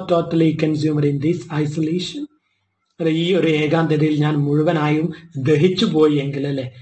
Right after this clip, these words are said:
എന്ത് സംഭവിക്കും എന്നുള്ളതാണ്. So അവന് അല്ലെ ഒരു ചോദ്യം ചോദിക്കാണ്. So എന്തേ പറ്റുള്ളൂ? അങ്ങനെ സംഭവിച്ചാൽ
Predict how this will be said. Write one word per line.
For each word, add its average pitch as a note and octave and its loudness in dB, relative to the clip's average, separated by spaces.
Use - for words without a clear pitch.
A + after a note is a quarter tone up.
എന്ത് D3+ 0
സംഭവിക്കും C#3 -4
എന്നുള്ളതാണ്. C3+ -2
So C4 -4
അവന് E3 0
അല്ലെ D#3+ 0
ഒരു C3+ -2
ചോദ്യം D3+ 0
ചോദിക്കാണ്. C3 -6
So - -4
എന്തേ E3 4
പറ്റുള്ളൂ? D3+ 2
അങ്ങനെ D#3+ 0
സംഭവിച്ചാൽ E3 0